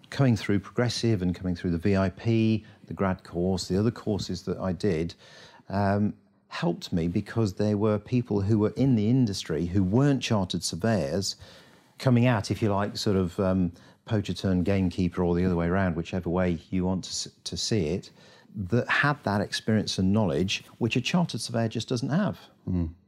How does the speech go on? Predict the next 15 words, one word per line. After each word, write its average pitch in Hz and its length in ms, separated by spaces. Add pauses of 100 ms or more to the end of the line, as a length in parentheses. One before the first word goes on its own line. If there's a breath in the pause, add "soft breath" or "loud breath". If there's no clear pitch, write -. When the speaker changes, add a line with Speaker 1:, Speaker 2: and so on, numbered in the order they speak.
Speaker 1:
Because 117 320
you 123 100
don't, 135 340
you 117 100
don't, 131 260 (200)
you 120 100
don't 143 140
get 127 120
involved 151 460
in 95 120
that, - 340 (420)
in 110 120
that 95 140
world. 82 360 (480)
Speaker 2:
Mm. 80 200